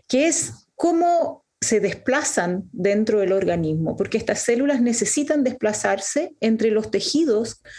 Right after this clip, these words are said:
donde entran los microbios y los ganglios linfáticos, donde van a ser reconocidos, presentados los linfocitos que van a poder destruirlos, ¿ya? Y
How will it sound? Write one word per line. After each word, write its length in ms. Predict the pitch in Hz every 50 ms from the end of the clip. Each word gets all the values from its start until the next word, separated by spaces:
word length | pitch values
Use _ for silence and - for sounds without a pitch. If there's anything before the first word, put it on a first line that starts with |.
| - - _ _
donde 380 | - 208 214 185 196 - - -
entran 440 | - 311 370 392 285 - 240 220 202
los 140 | 185 180 -
microbios 760 | 185 175 175 180 170 170 165 160 165 160 156 - - - - _ - - - - - -
y 120 | - 214
los 340 | 214 226 220 220 - - - -
ganglios 500 | 202 190 233 262 269 285 302 285 285 254
linfáticos, 920 | 247 233 220 214 - - 170 170 - - - - - - 175 - - - - - - _
donde 420 | - 214 196 214 220 220 220 220 220
van 160 | 202 196 190
a 60 | 190
ser 360 | 180 - 233 226 214 - - - _ _ -
reconocidos, 920 | - 185 190 208 202 214 208 202 196 190 190 - - 262 269 269 269 262
presentados 680 | 269 196 208 - - 190 190 180 - 202 214 226 233 220
los 140 | 208 196 190
linfocitos 800 | 190 185 185 190 - 190 180 - - 294 302 - - 262 269 269 -
que 100 | - 208
van 140 | 202 202
a 100 | 190 185
poder 300 | - 196 196 196 185 190
destruirlos, 1040 | 180 226 247 247 - - 220 190 165 160 156 156 147 151 - - - - - - _ _ _ _ 415 -
¿ya? 300 | - 170 - - - - - - - - - - - - - - - - -
Y 460 | - 240 240 262 269 269 277 269 -